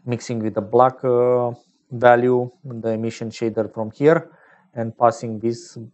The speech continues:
but through this setup. Again, the frame, divider for speed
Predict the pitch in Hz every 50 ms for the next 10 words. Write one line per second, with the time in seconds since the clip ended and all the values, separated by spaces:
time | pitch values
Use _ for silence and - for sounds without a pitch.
0 | _ - 127 120 117 - - _ _ _ _ _ _ _ _ _ _ _ _ _
1 | _ _ _ - 117 120 117 113 113 113 113 113 113 113 110 110 - _ _ _
2 | _ _ _ _ _ _ _ _ _ _ _ _ - _ _ - 123 113 - -
3 | - 104 - 107 123 - - - _ _ _ _ _ _ _ _ _ _ _ _
4 | _ _ _ _ _ _ _ - 127 110 117 113 107 104 - - - 143 143 139
5 | 135 131 127 123 - - 117 117 107 117 120 117 113 113 113 110 - - 104 -
6 | - _ - 127 127 120